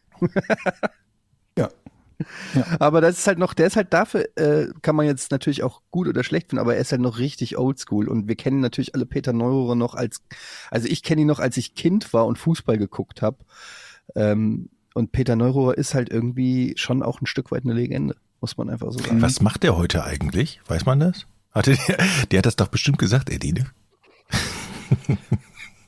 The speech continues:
Speaker 2: Das ist ja auch schon wieder ein paar Tage her. Ich glaub, das war zweitausendfünfzehn oder so eure Sendung,
Speaker 1: Ja, der
Speaker 2: ne?
Speaker 3: Ach so, okay.
Speaker 1: Also,
Speaker 3: Ja.
Speaker 2: Da habt ihr gerade
Speaker 1: der wird
Speaker 2: über, über den,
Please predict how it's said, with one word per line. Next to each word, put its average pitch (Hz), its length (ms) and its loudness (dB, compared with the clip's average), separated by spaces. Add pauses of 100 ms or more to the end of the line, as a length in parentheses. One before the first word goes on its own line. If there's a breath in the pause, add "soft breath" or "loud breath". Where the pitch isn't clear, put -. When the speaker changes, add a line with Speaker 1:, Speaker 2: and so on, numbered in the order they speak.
(140)
Speaker 2:
Das 110 100 2
ist 123 80 4
ja 135 80 6
auch 135 100 4
schon 160 140 2
wieder 147 100 6
ein 123 80 4
paar 135 160 0
Tage 127 260 2
her. 131 200 4
Ich 120 60 0
glaub, 127 140 -4
das - 120 -2
war 117 80 2
zweitausendfünfzehn 127 880 0
oder 110 160 4
so 113 100 2
eure 110 220 2
Sendung, 113 340 2
Speaker 1:
Ja, 120 60 4
der 147 60 4
Speaker 2:
ne? 175 60 6
Speaker 3:
Ach - 60 -2
so, 139 420 4
okay. - 240 -2
Speaker 1:
Also, 107 220 0 (500)
Speaker 3:
Ja. - 160 -6 (120)
Speaker 2:
Da 120 80 2
habt - 140 2
ihr 165 60 6
gerade 151 320 6
Speaker 1:
der 196 80 2
wird 160 280 6
Speaker 2:
über, - 20 -8
über 165 200 4
den, 151 300 4